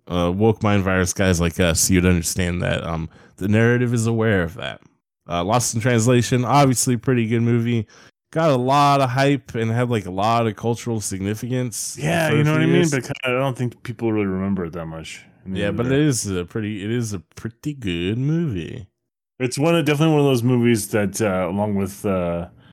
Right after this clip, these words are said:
Speaker 2: Eternal Sunshine of the Spotless Mind, is, is responsible for the, uh,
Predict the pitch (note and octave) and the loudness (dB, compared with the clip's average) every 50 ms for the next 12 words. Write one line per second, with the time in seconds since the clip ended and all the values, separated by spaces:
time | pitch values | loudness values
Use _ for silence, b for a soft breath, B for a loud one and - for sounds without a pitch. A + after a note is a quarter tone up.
0 | - - G#2+ - A#2+ A#2+ G#2+ - A#2+ A#2 G#2 G#2+ G#2 F#2+ F#2+ F#2+ - - G#2 F#2+ | -14 -10 -4 -2 0 0 0 0 0 -2 0 0 -2 -2 -2 -2 -2 -2 0 0
1 | F#2+ F#2+ - G2 F#2+ G2 F#2+ F#2 F2+ F2+ E2+ - - - _ _ _ _ _ _ | -2 -2 -4 -2 -2 -2 0 -2 -2 -4 -6 -6 -10 -16 _ _ _ _ _ _
2 | - G#2 F#2+ F2 F2+ F#2 - - F#2+ F#2+ - - - F2+ - - F#2+ F#2 F#2 F2+ | -6 -4 -4 -4 -4 -6 -4 -4 -4 -4 -4 -6 -8 -8 -6 -4 -2 0 0 2
3 | E2 D#2+ D#2+ D#2 D2+ - b b b b b _ _ _ _ _ _ _ _ F#2 | 2 0 0 -2 -4 -8 b b b b b _ _ _ _ _ _ _ _ -8
4 | F2+ E2+ E2 D#2+ D#2+ D#2 D2+ D2 | -8 -6 -4 -4 -4 -4 -4 -6